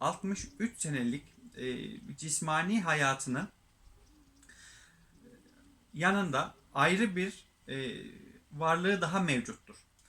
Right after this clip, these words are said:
Allah'tan başka, Allah'tan başka hiçbir şey yok iken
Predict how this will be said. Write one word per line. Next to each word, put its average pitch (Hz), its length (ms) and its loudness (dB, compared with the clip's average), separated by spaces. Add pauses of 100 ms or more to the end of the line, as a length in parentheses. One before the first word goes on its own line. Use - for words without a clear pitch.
(180)
Allah'tan 165 640 4
başka, 147 480 0 (400)
Allah'tan 156 560 2
başka 143 460 0
hiçbir 233 320 -2
şey 151 220 -2
yok 208 220 -2 (100)
iken 147 360 -4